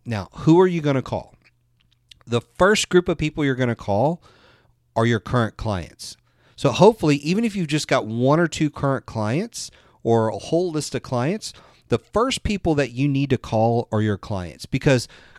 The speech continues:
clients are more likely to buy from you than anyone else.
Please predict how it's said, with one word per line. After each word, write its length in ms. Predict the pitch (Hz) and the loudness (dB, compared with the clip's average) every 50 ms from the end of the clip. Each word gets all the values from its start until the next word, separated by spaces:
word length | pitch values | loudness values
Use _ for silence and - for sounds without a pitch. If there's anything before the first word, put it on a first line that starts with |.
| _ - | _ -12
clients 760 | - - 139 170 196 247 262 202 131 113 117 - - - - _ | -8 -2 0 2 2 2 2 0 0 -2 -2 -2 -4 -4 -4 _
are 160 | 131 131 131 123 | 2 4 4 4
more 340 | 123 123 127 131 147 156 143 | 4 4 6 6 6 6 6
likely 480 | 127 123 120 127 131 - - 143 143 143 | 2 0 -2 -2 -4 -2 -4 -4 -4 -2
to 140 | - 139 117 | -2 -4 -2
buy 320 | 98 98 98 98 104 117 | 0 0 0 0 0 -2
from 260 | 127 - 160 156 156 | -2 -2 -2 -2 0
you 300 | 165 175 180 185 185 185 - _ _ | 0 0 0 -2 -2 -6 -10 _ _
than 360 | 113 107 101 101 127 123 117 | -14 -12 -2 0 0 2 2
anyone 500 | 113 113 117 120 117 113 107 107 104 101 | 2 2 2 2 2 2 2 2 0 0
else. 500 | 98 90 - - - - - - - - | -2 -6 -8 -12 -14 -14 -12 -12 -12 -14